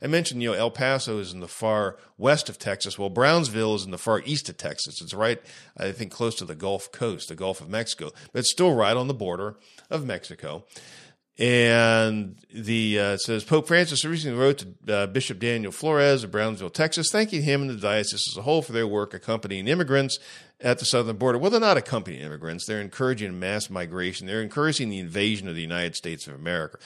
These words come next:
They're not accompanying immigrants. That just sounds so nice. No, they're, they are working day and night to subvert the United States of America. That is, uh, Daniel Flores and his, uh, his diocese. They're not accompanying migrants.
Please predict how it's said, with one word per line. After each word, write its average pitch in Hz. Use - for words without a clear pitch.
They're 135
not 139
accompanying 123
immigrants. 92
That 82
just -
sounds 98
so 95
nice. 82
No, 127
they're, 139
they 135
are 113
working 110
day 120
and 131
night 123
to 117
subvert 101
the 107
United 85
States 76
of 87
America. 101
That 87
is, 80
uh, 78
Daniel 90
Flores 85
and 82
his, 80
uh, 73
his 82
diocese. -
They're 117
not 123
accompanying 107
migrants. 98